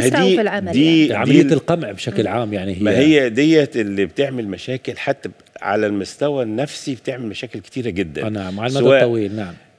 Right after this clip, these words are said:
Speaker 1: بين الزوج والزوجة، بين الزوج و-، أو بين الأب والأم والأطفال اللي عندهم في البيت، دي
Speaker 2: مم.
Speaker 1: بتعمل حاجات. لذلك بيحصل مشاكل بره نتيجة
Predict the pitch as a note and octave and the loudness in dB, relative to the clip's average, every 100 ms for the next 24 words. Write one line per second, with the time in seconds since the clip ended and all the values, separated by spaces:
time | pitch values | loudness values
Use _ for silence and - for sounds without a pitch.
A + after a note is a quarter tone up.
0 | _ F#2 B2 A#2 A2+ A#2 A2+ G2 G#2+ A2 | _ -4 -2 -2 -2 -2 -2 -2 -4 -2
1 | A#2 G#2+ G2 G2 F#2+ F2+ F#2 G#2+ A2 G2+ | -4 -2 -2 -2 -4 -6 -4 -2 -2 -4
2 | F#2 F2+ F#2+ F#2+ G2+ G#2 F#2+ A2+ A2+ G2+ | -6 -2 0 2 0 0 -2 -2 -2 -2
3 | G2+ A2+ A2 G#2+ G#2+ F#2+ - F2+ - - | 0 0 0 0 -2 -4 -8 -10 -12 -6
4 | G#2+ G#2 F#2 F2+ F2 F#2+ G2+ F#2 F#2 F2+ | -4 -4 -4 -4 -4 -4 -6 -6 -8 -4
5 | A2+ A2+ G2 G#2+ C#3+ B2 - D3 D3 C#3 | -4 -6 -10 -4 -2 -4 -4 -4 -4 -6
6 | B2 - G2 C3 C3+ G2+ G2 C#3+ D3 C#3+ | -8 -6 0 0 -2 -8 -4 -2 -2 -8
7 | - - - - B2+ F#3 - E3+ C#3+ D3+ | -16 -20 -20 -6 0 0 0 -2 -2 -4
8 | D#3+ C#3 D3 D#3+ D#3+ C#3 - G3 E3 | -6 -4 -2 0 0 0 -2 -2 -4